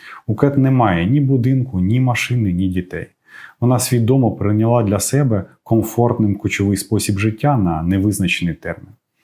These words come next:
А якщо ж трапиться глибока рецесія у перші кілька років після виходу на пенсію, вона готова переїхати у місто або ж країну з нижчим рівнем базових витрат,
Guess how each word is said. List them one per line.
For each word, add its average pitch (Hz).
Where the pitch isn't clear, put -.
А 107
якщо 110
ж -
трапиться 131
глибока 104
рецесія 123
у 101
перші 101
кілька 98
років 101
після 90
виходу 98
на 110
пенсію, 139
вона 117
готова 123
переїхати 123
у 127
місто 139
або 90
ж -
країну 117
з 90
нижчим 107
рівнем 104
базових 92
витрат, 151